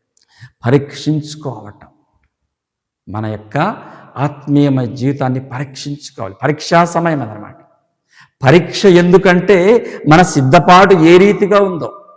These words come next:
చిన్న బిడ్డలు పరీక్షలకు, ఆ, వెళ్తారు. చిన్న బిడ్డలకు, ఆ, సంవత్సరాంతంలో పరీక్షలు ఉంటాయి.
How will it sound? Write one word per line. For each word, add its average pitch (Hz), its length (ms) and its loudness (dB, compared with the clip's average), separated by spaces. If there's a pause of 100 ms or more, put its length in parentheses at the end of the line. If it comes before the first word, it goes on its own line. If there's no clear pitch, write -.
(560)
చిన్న 151 120 -2
బిడ్డలు 160 300 -2
పరీక్షలకు, 160 720 -4 (380)
ఆ, 131 120 -2
వెళ్తారు. 143 460 0
చిన్న 151 260 -6
బిడ్డలకు, 156 540 -2 (360)
ఆ, 131 340 -4
సంవత్సరాంతంలో 156 840 -4
పరీక్షలు 160 460 -4
ఉంటాయి. 110 220 -12